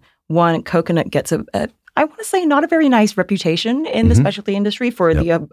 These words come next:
Speaker 1: above mentioned reasons where, you know, oh, coconut is a very strong and dominating flavor profile, so it tends to mask over the coffee,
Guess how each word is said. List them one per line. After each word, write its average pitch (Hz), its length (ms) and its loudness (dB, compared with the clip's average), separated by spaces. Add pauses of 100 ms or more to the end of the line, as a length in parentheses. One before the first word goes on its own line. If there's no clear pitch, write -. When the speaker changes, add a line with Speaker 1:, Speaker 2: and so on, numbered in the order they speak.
Speaker 1:
above 170 280 0
mentioned 156 320 -2
reasons 160 540 -2
where, 139 460 -4 (520)
you 160 120 0
know, 139 180 0
oh, 147 160 -2
coconut 151 520 -4
is 131 260 -14
a 127 60 -10
very 127 240 -6
strong 131 600 -4 (220)
and 131 240 -6
dominating 123 460 -4
flavor - 220 -8
profile, 202 420 0
so - 100 -10
it - 60 -14
tends 156 180 -8
to 165 80 -12
mask 147 400 -4
over 139 220 -8
the 139 80 -14
coffee, - 640 -10